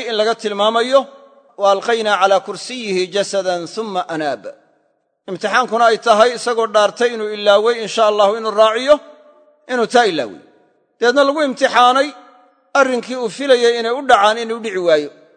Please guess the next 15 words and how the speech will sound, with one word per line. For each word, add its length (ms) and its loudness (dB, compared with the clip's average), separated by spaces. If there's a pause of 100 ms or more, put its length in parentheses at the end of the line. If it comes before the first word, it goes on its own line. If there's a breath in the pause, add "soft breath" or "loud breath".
(340)
Arrinku 300 2
islaaha 320 2
waa, 160 2 (100)
waad 160 0
helaysaa 460 2
inuu 240 -6
waayo, 360 6 (720)
taa 140 6
lagu 160 2
imtixaanay. 440 -6 (560)
Sida 200 -2
ugu 140 0
fiicani 360 2
waa 120 4
saas. 240 -6